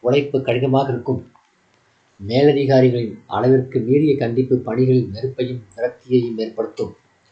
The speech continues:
கூடிய வரையில் உணர்ச்சி வசப்படுவதை குறைத்துக் கொள்வது அவர் நல்லது. ஏனெனில் தவறான அவசர முடிவுகளை எடுத்து விடுவதற்கு சாத்தியக்கூறு உள்ளதை கிரகநிலைகள்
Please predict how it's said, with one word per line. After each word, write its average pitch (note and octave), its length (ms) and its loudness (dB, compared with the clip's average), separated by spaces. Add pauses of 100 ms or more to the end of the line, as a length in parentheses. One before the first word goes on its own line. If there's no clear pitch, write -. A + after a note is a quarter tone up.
(400)
கூடிய D#3 320 6
வரையில் C3+ 400 4 (420)
உணர்ச்சி D3 320 -2
வசப்படுவதை B2 640 2 (1040)
குறைத்துக் C3 320 -2
கொள்வது B2 280 4
அவர் A2+ 180 2
நல்லது. A#2 340 2 (600)
ஏனெனில் B2+ 460 2
தவறான B2 440 -2
அவசர B2 320 -2
முடிவுகளை B2 480 2
எடுத்து A2 280 -4
விடுவதற்கு A#2+ 460 0 (640)
சாத்தியக்கூறு B2+ 520 0
உள்ளதை A#2 300 2 (400)
கிரகநிலைகள் A#2+ 580 2